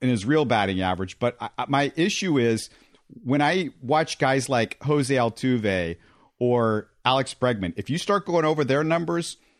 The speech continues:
their batting average, their O P S, it's better than expected because that's one thing that you learn how to do as a great hitter is you learn where to hit the ball where guys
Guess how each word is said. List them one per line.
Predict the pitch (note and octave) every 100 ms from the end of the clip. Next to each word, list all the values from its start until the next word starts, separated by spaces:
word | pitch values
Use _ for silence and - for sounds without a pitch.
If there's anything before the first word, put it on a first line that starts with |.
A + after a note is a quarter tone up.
| _ _ _
their | - F3
batting | E3+ F3+ F3+
average, | E3 D#3+ D#3 D#3+ -
their | C3+ D#3+
O | D#3+
P | D#3+ D3+ C#3+
S, | C#3+ C#3+ - -
it's | C3+ C#3+ -
better | G2 F#2+ C3 E3 D#3+ E2 D#2 - _ _ _
than | G2 G#2+ A#2+
expected | A2+ - - A2+ - A#2+ G#2+
because | A#2+ - A#2 A2+ A2+ A2+ - - _ _
that's | E2+ B2+ D#3+ -
one | C3+ E3+
thing | E3 D#3+
that | C#3+ -
you | D3+
learn | A2+ B2+ D3
how | C#3+
to | C3
do | A#2 C#3+ E3
as | A#2 A2+
a | G2
great | F2+ B2 C3
hitter | G#2+ E3 C#3 G#2+ - _ _ _
is | B2 A#2
you | B2+
learn | C3 C#3 C#3
where | C3 A2+ C3+
to | C3+
hit | C#3 -
the | G#2
ball | C3+ C#3+ A2+
where | A#2
guys | G#2 A#2+ A#2+ A2+